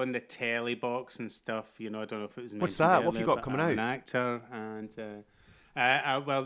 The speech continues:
Speaker 1: the Vigil's coming out soon. We, our mutual friend, we, Dan Portman's in it as well.
Speaker 2: That's right,
Speaker 1: So
Speaker 2: yeah.
Speaker 1: he was also in Black Watch with us,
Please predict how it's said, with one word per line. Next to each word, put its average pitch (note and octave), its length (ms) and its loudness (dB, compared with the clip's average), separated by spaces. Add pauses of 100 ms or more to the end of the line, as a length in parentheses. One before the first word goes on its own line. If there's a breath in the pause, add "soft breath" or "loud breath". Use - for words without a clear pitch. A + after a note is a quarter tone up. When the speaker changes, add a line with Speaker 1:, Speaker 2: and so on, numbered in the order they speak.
Speaker 1:
the - 100 -14
Vigil's E3+ 480 2
coming F3 260 0
out F#3 280 4
soon. F#3 520 0
We, D3+ 280 -2
our B2+ 300 -2
mutual D3 400 -6
friend, C3 400 -2 (140)
we, C3+ 100 -6
Dan B2 280 -4
Portman's B2+ 440 -8
in B2+ 140 -6
it B2 100 -12
as B2 140 -12
well. B2+ 120 -2
Speaker 2:
That's B2+ 160 0
right, E3 160 2
Speaker 1:
So E3 120 -2
Speaker 2:
yeah. F3 100 -2
Speaker 1:
he F#3 60 -4
was A#2+ 160 -6
also A#2+ 260 -6
in A#2 80 -4
Black A#2 260 -6
Watch A#2 300 -14
with A2 160 -12
us, A2+ 460 -14